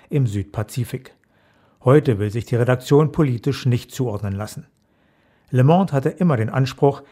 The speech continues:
den Lesern die Welt zu erklären. Mit der angelsächsischen strengen Trennung von Information und Meinung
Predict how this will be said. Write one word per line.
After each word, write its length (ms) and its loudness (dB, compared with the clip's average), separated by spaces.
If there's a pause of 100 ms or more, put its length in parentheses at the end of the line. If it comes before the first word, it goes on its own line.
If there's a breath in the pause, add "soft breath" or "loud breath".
(140 loud breath)
den 100 0
Lesern 420 -2
die 160 -4
Welt 220 0
zu 140 -8
erklären. 500 -8 (460 soft breath)
Mit 120 -6
der 140 -8
angelsächsischen 720 0
strengen 460 -2
Trennung 340 0
von 180 -2
Information 680 0
und 100 0
Meinung 380 0